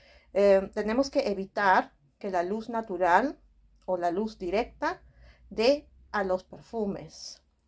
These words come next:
Eh, hay que tratar de guardarlos, eh, digamos, en un, un ambiente cerrado, digamos, cuando, que no haya mucha luz, y de preferencia, yo diría, guardar los perfumes en lo que es, digamos, un armario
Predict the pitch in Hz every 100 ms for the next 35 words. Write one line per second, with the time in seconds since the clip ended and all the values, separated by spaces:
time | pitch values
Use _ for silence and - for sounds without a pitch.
0 | _ 196 180 175 - 196 196 233 208 190
1 | 196 214 175 160 185 190 214 233 269 269
2 | _ _ _ _ _ - 214 202 196 196
3 | 190 202 202 180 185 185 180 180 180 190
4 | 185 185 196 - 175 190 214 233 240 254
5 | 269 277 254 190 185 190 196 196 175 175
6 | - 180 185 262 262 240 233 214 202 208
7 | 214 - - 202 196 - 359 - 277 233
8 | 226 220 202 214 185 190 196 - _ _
9 | _ - 180 196 247 262 269 220 - -
10 | 240 226 226 240 - _ _ - 247 247
11 | 254 262 _ _ _ 196 190 196 190 202
12 | 226 226 233 208 196 196 202 190 180 214
13 | 233 240 254 269 294